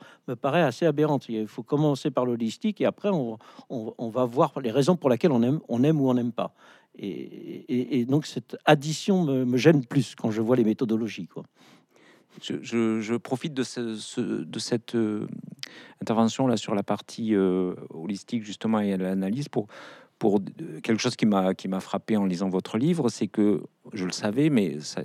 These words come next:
Speaker 2: c'est beaucoup plus clair en le lisant, c'est qu'on n'a pas toujours attaché la même importance aux arômes, par exemple, et que c'est quelque chose de relativement récent.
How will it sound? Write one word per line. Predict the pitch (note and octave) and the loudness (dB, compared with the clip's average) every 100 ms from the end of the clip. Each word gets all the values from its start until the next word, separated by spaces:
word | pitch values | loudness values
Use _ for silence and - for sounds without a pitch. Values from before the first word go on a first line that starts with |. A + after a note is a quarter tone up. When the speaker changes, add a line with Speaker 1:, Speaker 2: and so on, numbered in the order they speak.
| E2+ | -8
Speaker 2:
c'est | - | -6
beaucoup | G2 F#2+ - | -6 -6 -8
plus | G#2 | -8
clair | - A2 | -2 0
en | G#2 | 0
le | F#2+ | 0
lisant, | G2 A#2+ D3 | 0 -2 -2
c'est | - G#2 - - - - _ | -6 -12 -14 -20 -20 -20 _
qu'on | - G#2 G#2 | -2 0 4
n'a | G#2+ G#2+ | 4 4
pas | D#3+ | 2
toujours | - D3 A#2+ C3+ C3 - _ _ | 2 0 4 4 4 2 _ _
attaché | - G#2+ G#2 - A#2+ | -6 0 0 0 0
la | A2 G2+ | 2 4
même | A#2+ C3+ | 6 6
importance | A2+ A2+ - A#2+ C3 - - - _ _ _ | 4 2 -2 -2 -2 -4 -14 -18 _ _ _
aux | - F2+ | -6 -4
arômes, | F#2 F2+ C3+ A#2+ | -2 0 0 -2
par | - E2+ | -10 -12
exemple, | E2+ G2+ A#2 - _ _ _ _ _ _ | -10 -10 -10 -14 _ _ _ _ _ _
et | - | -12
que | G2+ | -8
c'est | - | -6
quelque | G2 | -4
chose | G2+ A#2+ | -4 -2
de | G#2+ | 0
relativement | F#2+ G2+ G2+ A2 G#2+ | 0 0 -2 -4 -4
récent. | F#2+ G#2 - - | -4 -8 -10 -12